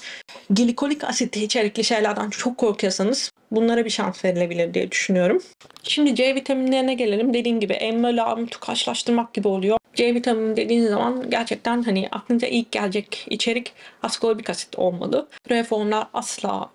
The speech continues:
ama asla askorbik asidin yerine geçemez arkadaşlar. Onu net bir şekilde söyleyeyim.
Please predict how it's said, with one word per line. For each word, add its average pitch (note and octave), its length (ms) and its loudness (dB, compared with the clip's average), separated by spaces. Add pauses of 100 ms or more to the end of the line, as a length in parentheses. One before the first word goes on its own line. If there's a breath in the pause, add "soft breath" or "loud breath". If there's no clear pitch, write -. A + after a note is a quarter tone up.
ama F#3+ 280 -2
asla G3 460 -2
askorbik G#3 520 -2
asidin G3+ 340 0
yerine F#3+ 460 0
geçemez G3+ 420 -2
arkadaşlar. - 580 -4
Onu G#3 380 0
net F#3+ 200 0
bir G3+ 60 -2
şekilde G3+ 380 -2
söyleyeyim. G3+ 420 0